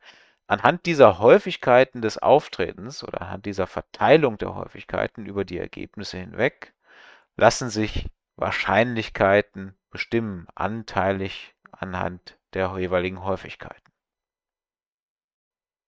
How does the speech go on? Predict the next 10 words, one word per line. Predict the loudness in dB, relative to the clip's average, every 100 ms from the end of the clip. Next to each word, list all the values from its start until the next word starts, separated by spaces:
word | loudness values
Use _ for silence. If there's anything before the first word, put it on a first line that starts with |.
| _ _ _ _ _ _ _ _ _ _ _ _ _ _ _ _ _ -12
Es | 0
wurde | 4 8 6 4 2
auch | 2
versucht, | 2 0 0 -4 -6 -8
dieses | -8 -4 -6 -8
empirische | -12 -12 -6 -2 -2 -4
Gesetz | -4 -2 -2 0
der | -2 -2
großen | -2 -4 -6 -10
Zahlen | -4 0 0 0 -4 -10